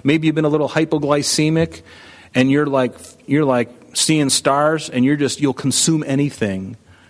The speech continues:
I mean, you'll take a, like, a Snickers bar and just, you know, stick it up your nose. I mean, you'll just inhale it,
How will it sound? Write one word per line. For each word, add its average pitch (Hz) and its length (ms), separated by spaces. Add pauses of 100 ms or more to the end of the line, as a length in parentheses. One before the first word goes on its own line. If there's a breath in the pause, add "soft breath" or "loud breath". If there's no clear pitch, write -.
(140 soft breath)
I 120 60
mean, 123 180
you'll 135 80
take 151 260
a, 131 60
like, 123 200
a 113 40
Snickers 139 460
bar 107 260
and 110 240
just, - 260
you 113 140
know, 101 260
stick - 300
it 131 60
up 123 120
your 113 120
nose. 113 400
I 104 40
mean, 110 160
you'll 117 120
just 117 160
inhale 131 480
it, 113 200